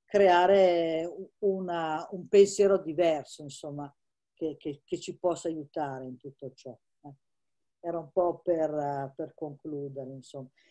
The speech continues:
In realtà dal punto di vista anche economico, i soldi ci sono, giustamente come si è detto, e come vengono anche usati, che è assurdo. In altri dibattiti a cui ho partecipato, in realtà di queste enormi rette,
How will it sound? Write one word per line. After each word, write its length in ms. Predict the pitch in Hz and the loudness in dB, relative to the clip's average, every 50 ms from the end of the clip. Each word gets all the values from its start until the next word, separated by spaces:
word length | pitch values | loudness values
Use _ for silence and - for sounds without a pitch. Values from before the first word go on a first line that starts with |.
| _ | _
In 120 | - 214 214 | -8 -4 -2
realtà 280 | 226 226 220 254 233 | -2 0 2 2 2
dal 180 | 190 196 190 190 | 2 2 0 0
punto 260 | - - 226 - 202 | -2 -6 -4 -4 -6
di 120 | 196 226 | -6 -6
vista 300 | 226 233 269 - - 254 | -8 -8 -10 -2 0 0
anche 180 | 226 202 - 214 | 0 0 0 -2
economico, 920 | 185 - - 196 196 196 185 165 147 147 147 135 - _ 156 147 147 _ _ _ _ _ _ _ _ _ _ _ | -2 0 -2 -2 0 0 0 -2 -2 -4 -8 -12 -10 _ -12 -12 -12 _ _ _ _ _ _ _ _ _ _ _
i 100 | 196 180 | -14 -12
soldi 480 | - - 262 277 269 247 190 165 156 | -2 2 4 4 4 2 0 -4 -8
ci 140 | - - 170 | -10 -10 -12
sono, 520 | - - - 220 196 165 151 151 147 143 | -10 -4 2 2 2 2 2 -2 -6 -8
giustamente 640 | 143 147 147 - _ 180 165 180 208 214 208 196 180 | -10 -10 -14 -10 _ -10 -8 -6 -8 -8 -6 -8 -8
come 260 | - - 165 160 156 | -8 -8 -10 -10 -10
si 140 | 143 - - | -10 -6 -6
è 60 | 165 | -6
detto, 560 | 156 147 151 143 135 - _ _ 151 139 - _ _ _ _ _ | -6 -4 -6 -6 -8 -10 _ _ -14 -14 -14 _ _ _ _ _
e 140 | - 196 | -18 -12
come 240 | - - 285 262 247 | -4 -2 0 0 2
vengono 520 | 202 262 294 285 254 240 208 202 214 208 233 | 2 2 0 0 0 -2 -2 -2 -2 0 -2
anche 220 | 262 254 247 214 | -2 -2 -2 -2
usati, 520 | 180 160 151 220 262 262 226 - 185 165 | -2 -2 0 0 -2 -2 -2 -4 -6 -8
che 100 | - - | -6 -6
è 40 | 165 | -6
assurdo. 680 | 151 - - - 175 170 160 151 143 151 156 147 - _ _ _ _ _ _ | -6 -6 -10 -8 -6 -6 -6 -6 -6 -6 -8 -8 -10 _ _ _ _ _ _
In 200 | _ 214 214 220 | _ -10 -2 0
altri 260 | 262 285 285 285 269 233 | 0 0 0 0 -6 -6
dibattiti 640 | 196 233 196 233 247 247 226 233 190 180 - - | -6 -4 0 2 2 2 2 -2 -6 -10 -4 -4
a 80 | 185 170 | -4 -4
cui 500 | - _ 220 220 220 220 214 202 190 180 | -2 _ -4 -2 0 2 2 4 4 4
ho 140 | 180 170 - | 2 0 -2
partecipato, 920 | - 202 190 190 - 196 202 - 214 202 - 233 214 190 151 143 - - | -2 -2 -2 -2 -4 -6 -6 -8 -12 -6 -2 -2 0 0 -2 -4 -6 -8
in 60 | 175 | -6
realtà 580 | 180 208 226 220 220 - 247 220 190 170 151 - _ _ _ _ _ _ | -2 -2 -2 -2 0 2 2 2 2 2 -2 -6 _ _ _ _ _ _
di 160 | _ 202 196 | _ -12 0
queste 480 | - 269 269 262 - 247 214 196 190 - | 4 4 4 4 4 2 2 2 0 0
enormi 540 | - 196 202 240 254 277 294 247 233 233 220 | -2 0 2 4 4 4 4 2 0 0 2
rette, 760 | 220 208 185 151 143 - _ _ 170 160 165 180 185 - | 4 4 4 4 0 -4 _ _ -4 -2 -2 -2 -4 -6